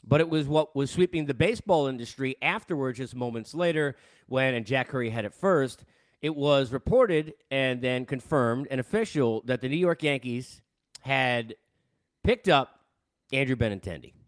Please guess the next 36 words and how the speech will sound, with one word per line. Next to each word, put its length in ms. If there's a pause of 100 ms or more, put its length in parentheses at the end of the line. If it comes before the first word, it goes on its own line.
(1200)
Andrew 200
Benintendi, 640
one 260
of 220
the 160
biggest 540 (240)
f-, 220 (200)
names 480
who 80
was 220
available 480
from 100
a 60
position 360
player 220
standpoint, 540 (320)
a 80
rental. 600
For 80
those 200
of 100
you 140
who 80
are 100
newbies, 460
that 160
basically 380
means 260
expiring 480
contract 560
at 80
the 120
end 140
of 140
the 80
year. 500